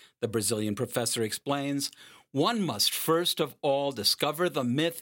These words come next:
incubated in its many meanings and compare its most applauded and radiated meanings with its natural and common meaning to discover the content of this word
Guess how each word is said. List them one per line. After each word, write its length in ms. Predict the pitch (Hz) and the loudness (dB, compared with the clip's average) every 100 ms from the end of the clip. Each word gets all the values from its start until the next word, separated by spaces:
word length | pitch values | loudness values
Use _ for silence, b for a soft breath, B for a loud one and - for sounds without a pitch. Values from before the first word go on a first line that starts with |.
| - | -2
incubated 720 | 185 240 240 180 165 165 160 | 0 0 0 2 2 2 0
in 120 | 123 107 | -2 -2
its 220 | 101 120 | -2 0
many 380 | 127 220 240 185 | 2 2 0 0
meanings 520 | 127 113 101 101 - B B - | 0 -2 -2 -4 -6 B B -4
and 160 | 151 139 | -4 -2
compare 460 | 135 120 156 160 127 | -4 0 0 0 0
its 220 | 113 - | -2 0
most 240 | 123 120 | -2 -2
applauded 600 | 101 - 151 165 165 160 B B - | -8 -2 0 2 0 -2 B B -4
and 240 | 147 131 | -4 0
radiated 640 | 135 247 262 160 135 123 110 | 2 2 2 2 2 0 0
meanings 480 | 120 113 113 110 - B B | 0 0 0 -2 -4 B B
with 160 | 135 143 | -2 0
its 180 | 123 - | 0 0
natural 500 | 135 151 - 180 170 | 0 -2 -2 0 0
and 160 | 170 | -2
common 480 | - 208 269 247 135 | -2 0 2 2 0
meaning 400 | 120 117 113 110 | 0 0 0 -2
to 100 | 143 | -2
discover 640 | 123 117 - 123 120 117 117 | 0 0 0 -2 0 -2 -2
the 120 | 110 | -6
content 640 | - - 160 196 202 214 - | -4 0 0 0 -4 -4 -4
of 180 | 131 113 | -4 0
this 280 | 175 220 165 | 0 0 0
word 420 | 147 139 131 | 0 2 0